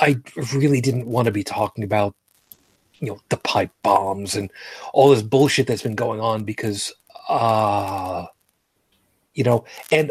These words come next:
I, I could have very easily just done a, a, a fluff and just said, "Yeah, let's just talk about all the, all the mythology and, you know, the, ooh, scary stuff 'cause Halloween coming up," and, and yeah, I, I, I,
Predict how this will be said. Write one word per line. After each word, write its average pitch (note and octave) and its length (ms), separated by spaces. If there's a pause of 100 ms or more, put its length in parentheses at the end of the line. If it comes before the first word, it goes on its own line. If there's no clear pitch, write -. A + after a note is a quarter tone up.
I, D#3+ 200
I D#3 120
could G3+ 160
have F3 100
very F3 200
easily D3 380
just - 240
done C3 200
a, A#2+ 40
a, A#2+ 280
a - 60
fluff - 540
and B2+ 120
just A2+ 200
said, B2+ 240
"Yeah, B3+ 180
let's A3 220
just - 260 (260)
talk F#3+ 180
about G3+ 180
all G#3 140
the, F#3+ 60
all F#3 180
the F#3+ 240 (360)
mythology D#3 680
and, D3 160
you D#3+ 80
know, D3 100
the, C#3 240 (760)
ooh, G3 240
scary A#3 500
stuff - 340
'cause D#3+ 160
Halloween A3+ 500
coming F3+ 300
up," G#3+ 160 (120)
and, F3 320
and D#3+ 440 (400)
yeah, C#3+ 720 (300)
I, - 40
I, B2 400 (1700)
I, B2+ 100